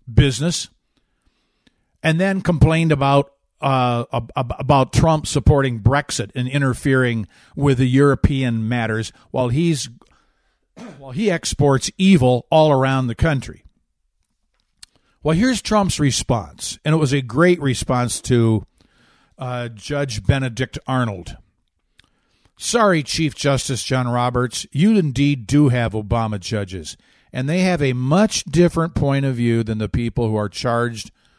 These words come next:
with the safety of our country." End quote.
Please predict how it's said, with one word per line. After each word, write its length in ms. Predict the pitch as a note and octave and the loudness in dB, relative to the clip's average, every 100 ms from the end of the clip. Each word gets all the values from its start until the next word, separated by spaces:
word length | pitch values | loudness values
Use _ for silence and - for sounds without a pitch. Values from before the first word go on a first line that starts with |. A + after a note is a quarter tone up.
| _ - | _ -10
with 140 | A#2 | -8
the 100 | G2 | -8
safety 760 | - - B2 A#2+ A2 C3 B2+ C3 _ _ - | -10 -6 -4 -4 -4 -6 -6 -10 _ _ -8
of 240 | A#2+ A2+ - | -6 -6 -4
our 420 | G#2+ G2+ G2+ G2 _ _ | 0 0 0 -4 _ _
country." 680 | - - A2 - G#2 D2 _ _ _ _ _ _ _ _ _ _ _ | -8 -6 -6 -10 -20 -20 _ _ _ _ _ _ _ _ _ _ _
End 300 | - A#2+ A#2+ | -16 -14 -12
quote. 520 | G#2+ - A2 F2+ - | -10 -6 -6 -8 -10